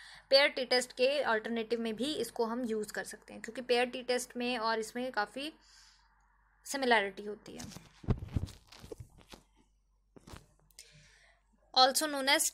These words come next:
t test for matched pairs और t test for dependent samples। ठीक है, डि-, डिपेंडेंट टेस्ट हमने किया था, डिपेंडेंट टी टेस्ट, तो उसकी जगह पे हम इसको यूज़ कर सकते हैं। When the distribution of,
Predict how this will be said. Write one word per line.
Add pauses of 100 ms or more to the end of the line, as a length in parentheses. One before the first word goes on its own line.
t
test
for
matched
pairs
और
t
test
for
dependent
samples। (540)
ठीक
है,
डि-,
डिपेंडेंट
टेस्ट
हमने
किया
था,
डिपेंडेंट
टी
टेस्ट, (1600)
तो
उसकी
जगह
पे
हम
इसको
यूज़
कर
सकते
हैं।
When
the
distribution
of,